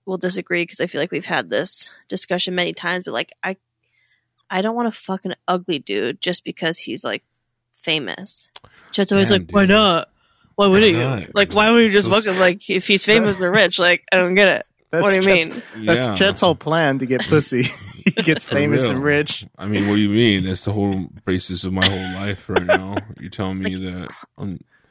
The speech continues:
Speaker 1: I don't really fuck ugly people.
Speaker 3: Wow.
Speaker 1: Okay? I'm always, <laughs> almost always the ugliest <laughs> one in the
Speaker 3: <laughs>
Speaker 1: pair.
Speaker 3: Wow.
Speaker 1: <laughs> 'Cause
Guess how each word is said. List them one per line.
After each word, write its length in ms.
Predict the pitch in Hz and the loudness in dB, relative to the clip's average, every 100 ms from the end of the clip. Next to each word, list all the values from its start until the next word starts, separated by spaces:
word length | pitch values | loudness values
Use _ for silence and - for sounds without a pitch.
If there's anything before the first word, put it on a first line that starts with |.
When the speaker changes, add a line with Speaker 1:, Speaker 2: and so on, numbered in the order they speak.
| _ _ _ _ _ - | _ _ _ _ _ -2
Speaker 1:
I 40 | |
don't 120 | 269 | 0
really 160 | 311 359 | 2 0
fuck 280 | - 240 - | 2 -2 2
ugly 260 | 220 226 180 | -2 0 -2
people. 500 | - - - - - _ _ _ _ _ | -2 -8 -8 -8 -12 _ _ _ _ _
Speaker 3:
Wow. 400 | - 117 139 92 | -8 -6 -6 -10
Speaker 1:
Okay? 340 | 120 196 269 - _ _ _ _ _ 220 | -2 0 0 -2 _ _ _ _ _ 0
I'm 160 | 254 - | 0 0
always, 480 | 202 220 220 214 226 - - | 2 4 4 2 -2 -12 -10
<laughs> 420 | - - _ _ 233 | -8 -8 _ _ 2
almost 300 | 240 226 202 | 4 4 2
always 280 | - 220 | 2 0
the 100 | 190 - | 2 0
ugliest 500 | 214 247 - - - | 2 0 0 0 -2
<laughs> 140 | 247 | 0
one 200 | 208 214 - | 0 -2 -6
in 120 | 196 214 | -2 0
the 80 | |
Speaker 3:
<laughs> 120 | 226 165 | 0 0
Speaker 1:
pair. 300 | 160 - 208 - - - - - - | 0 0 -2 -4 -4 -4 -4 -8 -10
Speaker 3:
Wow. 360 | - - - - - - _ - | -4 -4 -2 -6 -6 -18 _ -10
Speaker 1:
<laughs> 0 | |
'Cause 680 | 247 240 311 - - 294 | -6 -4 -4 -4 -6 -8